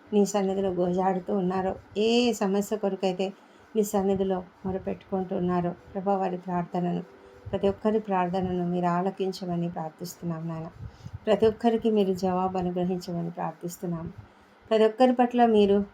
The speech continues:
వాత్సల్యం చూపే దేవుడై ఉంటున్నారు. ప్రతి ఒక్కరిని ప్రేమించే దేవుడు, నిన్న, నేడు, నిరంతరం ఏకరీతిగా ఉన్న దేవుడు. తండ్రి, మా పట్ల దయ చూపించండి, కనికరం చూపించండి.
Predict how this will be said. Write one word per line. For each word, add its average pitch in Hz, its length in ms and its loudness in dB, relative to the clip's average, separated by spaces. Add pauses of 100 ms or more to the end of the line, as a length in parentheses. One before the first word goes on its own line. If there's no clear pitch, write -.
(160)
వాత్సల్యం 190 540 -2 (100)
చూపే 180 200 -6
దేవుడై 175 420 0
ఉంటున్నారు. 170 460 -6 (580)
ప్రతి 196 200 0
ఒక్కరిని 208 440 2
ప్రేమించే 190 580 0
దేవుడు, 175 480 -4
నిన్న, 190 340 0
నేడు, 175 500 -2
నిరంతరం 196 720 0
ఏకరీతిగా 185 640 -2
ఉన్న 170 200 -2
దేవుడు. 175 320 -2 (520)
తండ్రి, 196 320 2 (180)
మా 180 80 -4
పట్ల 185 300 -6
దయ 190 280 0
చూపించండి, 180 680 -6
కనికరం 175 580 -6 (100)
చూపించండి. 170 560 -8